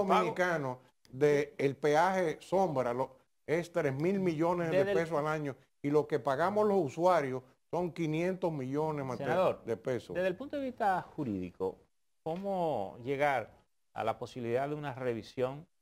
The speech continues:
Speaker 3: en que entremos en un conflicto, eh, internacional, de, de imagen? De, es decir, ¿cómo, cómo le podemos buscar la vuelta a ese contrato?
Speaker 2: El presidente Luis Abinader está, eh, tiene una intención de,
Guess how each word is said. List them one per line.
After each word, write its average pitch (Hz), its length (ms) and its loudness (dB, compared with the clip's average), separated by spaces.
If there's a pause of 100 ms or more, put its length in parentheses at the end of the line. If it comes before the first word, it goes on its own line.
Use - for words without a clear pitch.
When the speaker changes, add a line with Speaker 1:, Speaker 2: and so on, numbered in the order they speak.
(160)
Speaker 3:
en 101 140 -18
que 104 140 -16
entremos 123 520 -8
en 113 60 -12
un 127 200 -14
conflicto, 101 1080 -8 (840)
eh, 80 300 -14
internacional, 104 1120 -8
de, 85 500 -16 (240)
de 87 100 -18
imagen? 101 640 -10
De, 90 80 -14
es - 240 -20
decir, - 300 -20
¿cómo, 151 340 -6
cómo 185 200 -6
le 190 100 0
podemos 170 360 2
buscar 143 280 0
la 143 100 0
vuelta 107 640 -4
a 82 80 -8
ese - 180 -14
contrato? - 360 -20 (300)
Speaker 2:
El 147 160 0
presidente 160 720 0
Luis 185 180 4
Abinader 165 480 2
está, 151 760 2
eh, 101 480 -2
tiene 151 200 -4
una 160 160 2
intención 156 640 -4
de, 113 320 0